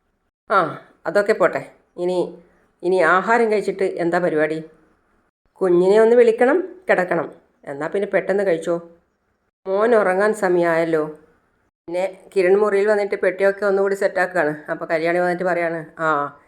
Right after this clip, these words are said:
എല്ലാം എടുത്തു വെച്ചതാണല്ലോ കിരണേട്ടാ. എങ്കിലും എന്തെങ്കിലും നീ മറന്നോ എന്ന് ഞാൻ നോക്കുമായിരുന്നു." ഇതിപ്പോ അച്ചാർ ഉൾപ്പെടെ എന്തൊക്കെയോ അമ്മ ഉണ്ടാക്കുന്നുണ്ട്.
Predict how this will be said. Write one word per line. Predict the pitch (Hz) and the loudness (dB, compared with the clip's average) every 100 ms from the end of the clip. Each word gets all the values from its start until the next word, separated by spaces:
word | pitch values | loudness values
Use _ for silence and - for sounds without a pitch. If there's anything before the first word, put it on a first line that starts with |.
| _ _ _ 180 | _ _ _ -4
എല്ലാം | 185 214 226 | 0 2 2
എടുത്തു | 175 180 185 | 2 0 4
വെച്ചതാണല്ലോ | 220 190 202 214 220 208 | 4 4 0 2 2 2
കിരണേട്ടാ. | 190 185 185 180 185 180 - _ _ _ _ _ _ - | 0 -2 -2 -2 -2 -4 -16 _ _ _ _ _ _ -18
എങ്കിലും | 156 185 214 220 - | -6 0 2 0 0
എന്തെങ്കിലും | 180 156 165 190 247 254 262 | 2 4 2 4 4 4 4
നീ | |
മറന്നോ | 262 214 190 196 240 240 | 2 2 2 2 0 0
എന്ന് | 240 240 | 0 0
ഞാൻ | 240 | 0
നോക്കുമായിരുന്നു." | 190 185 190 196 165 - - _ _ _ _ _ _ _ _ _ | -2 0 2 2 0 -8 -16 _ _ _ _ _ _ _ _ _
ഇതിപ്പോ | - 151 151 160 165 - 151 | -6 -4 -2 0 2 0 -2
അച്ചാർ | 147 - 165 190 | -2 0 2 2
ഉൾപ്പെടെ | 190 185 180 | 2 2 0
എന്തൊക്കെയോ | 180 147 147 170 185 185 | 0 -2 -2 0 2 2
അമ്മ | 175 170 165 | -2 0 0
ഉണ്ടാക്കുന്നുണ്ട്. | 151 160 190 165 139 | 0 0 0 -2 -4